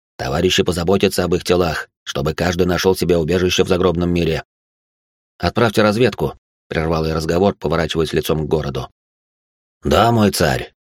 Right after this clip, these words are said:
низко поклонился Менхиперри Синеб и поехал отдавать нужные приказы. Я увидел, как Меримаат тоже косится на меня, но старательно делает вид, что его тут якобы нет.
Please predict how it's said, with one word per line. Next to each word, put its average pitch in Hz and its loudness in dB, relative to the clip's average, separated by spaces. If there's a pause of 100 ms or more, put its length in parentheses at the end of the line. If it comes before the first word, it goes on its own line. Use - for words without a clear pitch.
(460)
низко - 0
поклонился 87 -2
Менхиперри 82 -2
Синеб 90 -2
и 80 -2
поехал 82 -2
отдавать 78 -4
нужные 80 -4
приказы. 73 -6 (1120)
Я 98 4
увидел, 139 4
как 117 2
Меримаат 107 2
тоже 87 0
косится - -4
на 80 -2
меня, 78 -2 (460)
но 80 0
старательно 107 2
делает 101 4
вид, 95 2
что - -2
его 98 2
тут 98 -4
якобы 87 0
нет. 73 -6